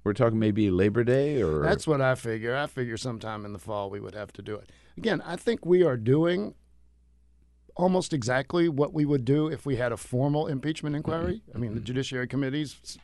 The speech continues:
Speaker 2: you know, subpoenaed a lot of people, sent out requests for a lot of documents, all of which would be, uh, pursuant to a,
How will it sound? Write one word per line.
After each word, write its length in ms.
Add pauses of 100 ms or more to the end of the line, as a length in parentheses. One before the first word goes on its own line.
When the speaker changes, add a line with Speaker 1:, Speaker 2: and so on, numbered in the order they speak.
(200)
Speaker 2:
you 80
know, 180
subpoenaed 640
a 80
lot 220
of 80
people, 440
sent 260
out 200
requests 400
for 140
a 80
lot 240
of 60
documents, 600 (640)
all 280
of 100
which 300
would 220
be, 420 (140)
uh, 280 (400)
pursuant 560
to 320
a, 300